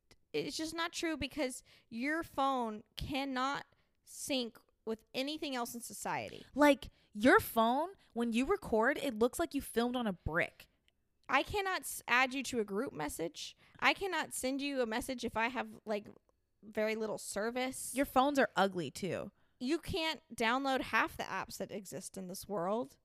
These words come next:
Speaker 2: You're
Speaker 1: that we
Speaker 2: just
Speaker 1: need to use for things.
Speaker 2: You're left out of everything.
Speaker 1: You're
Speaker 2: So why would you say that? <laughs>
Speaker 1: I have some other complaints about it, but now I can't remember what they are.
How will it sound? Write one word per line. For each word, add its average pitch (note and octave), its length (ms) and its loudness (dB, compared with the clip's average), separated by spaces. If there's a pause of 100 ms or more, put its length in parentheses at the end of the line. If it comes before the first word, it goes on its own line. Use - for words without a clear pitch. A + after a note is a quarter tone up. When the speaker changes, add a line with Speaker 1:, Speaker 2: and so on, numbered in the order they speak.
(300)
Speaker 2:
You're A3+ 180 6
Speaker 1:
that G3 60 4
we G#3 80 8
Speaker 2:
just G#3+ 120 2
Speaker 1:
need G#3 220 -4
to G3 120 -8
use G3+ 440 0
for C#4 140 -2
things. D4 560 -6
Speaker 2:
You're A#3 160 6
left G#3+ 320 4
out F#3 180 6
of E3 140 0
everything. D#3+ 720 -4
Speaker 1:
You're C#4 280 2
Speaker 2:
So B3+ 100 4
why A3 160 10
would A#3 140 6
you G#3 80 0
say F#3 180 0
that? D2+ 260 -2 (120)
<laughs> - 140 0
Speaker 1:
I - 1500 -2
have D4+ 140 -2
some B3+ 140 -4
other G#3 280 2
complaints G#3 460 -6
about F#3+ 220 -2
it, F3 120 -6
but G3+ 100 -6
now G3 140 -6
I G3+ 80 -6
can't G3 180 -10
remember G3 180 -8
what G3 100 -10
they G3+ 120 -8
are. G3 260 -6